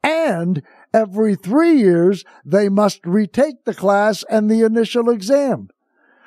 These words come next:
Sounds ridiculous, right? Yeah, and so does their ten gun deaths a year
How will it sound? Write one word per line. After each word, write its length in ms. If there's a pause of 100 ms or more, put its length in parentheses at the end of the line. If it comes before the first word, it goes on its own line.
(140)
Sounds 460
ridiculous, 800
right? 400 (720)
Yeah, 320 (260)
and 180
so 280
does 240
their 200 (120)
ten 380
gun 380
deaths 420
a 80
year 520